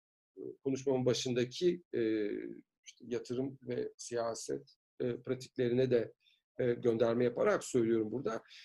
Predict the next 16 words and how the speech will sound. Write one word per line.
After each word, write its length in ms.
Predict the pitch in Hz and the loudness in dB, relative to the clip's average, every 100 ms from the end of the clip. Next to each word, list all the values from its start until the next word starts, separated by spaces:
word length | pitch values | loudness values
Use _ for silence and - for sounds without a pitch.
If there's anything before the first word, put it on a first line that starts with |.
| - - | -16 4
E, 260 | 143 139 | 8 10
o, 240 | 151 185 170 | 8 6 8
bu 160 | 214 | 8
anlamda 380 | 170 147 131 143 | 10 8 8 8
da 120 | 147 | 6
tekrardan, 680 | - 190 180 147 123 196 214 - - _ - | 6 4 6 8 8 6 4 -2 -20 _ 6
e, 380 | 131 123 120 131 | 8 8 6 2
kent 340 | 156 175 180 | 4 4 6
yaşamını, 640 | 165 139 143 113 110 143 | 6 6 6 4 4 2
kentli 440 | - 123 123 170 220 | 2 2 2 0 2
yaşamını, 680 | 214 - 120 107 117 - - | 4 6 4 4 0 -4 0
hatta 540 | 165 175 165 180 214 - | 0 2 4 4 2 0
insan, 680 | 139 135 - 180 214 240 - | 0 2 2 4 4 2 -2
e, 100 | 175 151 143 147 - - 143 | 0 2 4 2 -2 -2 0
e, 140 | 127 123 | 0 -2
toplumlarının, 880 | 131 - 127 127 123 131 202 220 | -4 -2 2 4 4 6 6 6